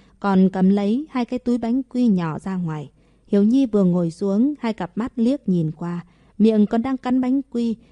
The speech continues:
Hiểu Nhi nháy mắt một cái, đẩy hai cái đầu của Đường Tinh Tinh và Lã Tiểu Mai ra. "Làm cái gì vậy? Muốn ăn thì tự mình lấy." "Chị Hiểu,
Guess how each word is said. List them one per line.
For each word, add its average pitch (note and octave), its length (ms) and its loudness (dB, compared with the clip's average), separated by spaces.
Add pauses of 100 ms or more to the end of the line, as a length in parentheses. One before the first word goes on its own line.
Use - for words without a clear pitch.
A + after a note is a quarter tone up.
(140)
Hiểu F#3 160 0
Nhi F#3 220 2
nháy G3 200 0
mắt B3 220 -4
một E3+ 220 -2
cái, F#3 440 -4
đẩy F#3+ 300 0
hai A3+ 160 -4
cái C#4+ 140 -6
đầu F3+ 300 -2
của F3+ 240 0
Đường F3 240 0
Tinh G#3+ 220 0
Tinh G#3 360 0
và F3+ 180 -4
Lã F3 220 -4
Tiểu F3+ 220 -2
Mai E3 280 -4
ra. E3+ 220 -8 (420)
"Làm F#3 220 0
cái A3+ 120 -2
gì G#3+ 160 0
vậy? E3 280 -4 (200)
Muốn B3 200 6
ăn C4 200 2
thì A3 80 0
tự G#3+ 180 0
mình G3+ 260 4
lấy." A3+ 280 -2 (440)
"Chị F#3 220 0
Hiểu, E3+ 380 -2